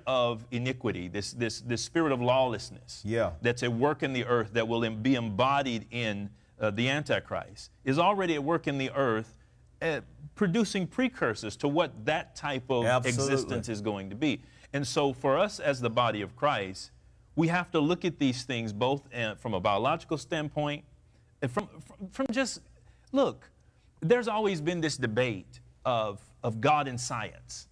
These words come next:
Speaker 2: Mm-hmm.
Speaker 1: Like, Christian people don't appreciate science. Well, we do, but we just believe that science comes underneath.
Speaker 2: It comes under.
Speaker 1: <laughs>
Speaker 2: Yes,
Speaker 1: You
Speaker 2: sir.
Speaker 1: know, it's not that it
Speaker 2: Yes,
Speaker 1: doesn't
Speaker 2: sir.
Speaker 1: exist. It's not that it's not important.
Speaker 2: Absolutely.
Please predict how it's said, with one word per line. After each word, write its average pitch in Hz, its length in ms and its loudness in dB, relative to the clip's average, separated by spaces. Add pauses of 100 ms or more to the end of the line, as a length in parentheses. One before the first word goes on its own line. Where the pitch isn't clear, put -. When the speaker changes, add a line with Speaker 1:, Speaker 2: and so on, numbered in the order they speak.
Speaker 2:
Mm-hmm. 95 200 -6
Speaker 1:
Like, 123 200 0
Christian 170 340 -2
people 139 280 -2
don't 127 280 -2
appreciate 117 540 -4
science. - 520 -8
Well, 214 120 2
we 190 100 -2
do, 160 300 2
but 117 100 2
we 180 180 2
just 160 220 -4
believe 147 280 2
that 113 100 -6
science 131 760 -4 (640)
comes 139 440 0
underneath. 156 400 2
Speaker 2:
It - 20 4
comes 185 400 2
under. 170 480 0
Speaker 1:
<laughs> 160 240 0
Speaker 2:
Yes, 135 220 4
Speaker 1:
You 214 80 6
Speaker 2:
sir. 190 80 6
Speaker 1:
know, 196 160 2 (180)
it's 175 160 0
not 202 260 2
that 208 120 2
it - 40 6
Speaker 2:
Yes, 165 100 6
Speaker 1:
doesn't 185 180 4
Speaker 2:
sir. 147 100 4
Speaker 1:
exist. 185 340 0
It's 135 120 -2
not 170 260 2
that 175 80 -2
it's 143 120 -2
not 143 180 0
important. 170 420 4
Speaker 2:
Absolutely. 98 360 -4